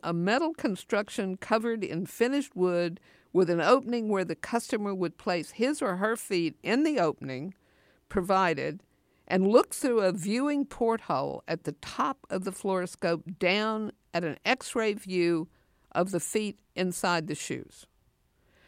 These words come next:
Two other portholes on either side, uh, enabled the parent and a salesperson, uh, to observe the child's toes being wiggled to show how much room for the sh-,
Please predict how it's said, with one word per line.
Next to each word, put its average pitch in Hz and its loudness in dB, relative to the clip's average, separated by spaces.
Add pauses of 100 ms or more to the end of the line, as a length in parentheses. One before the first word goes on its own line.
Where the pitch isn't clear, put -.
(280)
Two 302 8
other 285 8
portholes 208 2
on 170 0
either 170 0
side, 208 2 (520)
uh, 160 0
enabled 185 2
the - -4
parent 185 -2
and 165 -4
a 131 -4
salesperson, 139 -6 (420)
uh, 156 -2
to 190 6
observe 196 0
the 156 -4
child's 170 -2
toes 170 -4
being 160 -2
wiggled 180 2
to 135 -10
show 151 0
how 202 0
much 233 -4
room 180 0
for - -6
the 151 -6
sh-, - -14